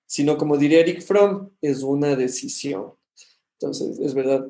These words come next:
Pero, Romela, vos, vos eres el que saluda a la gente, el que luego a vos te llenan de elogios, porque vos sí les das importancia.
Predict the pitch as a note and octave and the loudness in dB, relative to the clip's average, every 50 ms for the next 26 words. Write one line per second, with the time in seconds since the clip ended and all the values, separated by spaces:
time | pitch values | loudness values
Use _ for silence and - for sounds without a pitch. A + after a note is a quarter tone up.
0 | - - F#3 F3+ - - G#3 A3+ A#3 A#3+ B3+ B3+ A#3 G3+ F#3+ G#3+ C4 C4 C4 - | -4 -2 0 0 0 2 4 4 6 6 6 6 6 6 6 6 6 6 6 2
1 | - E3 F3 G#3+ G3+ G3+ G#3+ G#3+ G#3 F3+ E3+ E3 D3 C#3+ - D#3+ D3+ C#3 C3+ C3+ | 0 0 2 2 4 6 6 6 6 6 4 2 0 0 2 2 2 2 0 -2
2 | - - - - D#3 D3 D3+ F3 F3+ G3 G3 F3 E3 D#3 - - - F3 F3+ F3+ | -6 -8 -2 2 2 4 6 6 6 6 6 6 4 2 0 0 -2 -4 -2 -4
3 | F3+ F3+ F#3 F3+ F3+ F3 E3 - D#3 D3+ C#3+ C#3+ C#3+ D#3 D3 C#3+ D#3+ E3 D#3+ D#3+ | -2 -2 0 2 2 2 0 0 -2 -2 -4 -4 -4 -2 2 2 2 2 4 4
4 | D#3+ D#3 D3+ D#3+ D#3 D#3 - D#3+ C#3 D#3 E3 E3 E3+ E3 D#3+ D#3 D3+ C#3+ C#3+ D#3+ | 4 4 4 4 2 0 -2 -2 0 0 2 2 2 0 2 2 4 6 6 6
5 | F3 F#3 - - F#3 E3 - - D#3+ - - - C#3+ C3+ D#3 D#3+ D#3+ D#3+ - F3+ | 6 4 2 0 -2 -2 -2 -4 -6 -6 -6 -4 -2 2 2 4 4 2 0 -2
6 | F#3 G3+ G3 F#3+ E3 D3 C#3+ D#3 D3+ C#3+ D#3 D3 C#3+ C#3+ C3+ - - D3 D3+ D#3+ | -2 -2 0 0 0 2 4 2 2 2 -2 -4 -4 -4 -4 -4 -2 -2 0 0
7 | E3 D#3+ - - E3+ D#3+ D#3 | 0 -2 0 2 4 4 2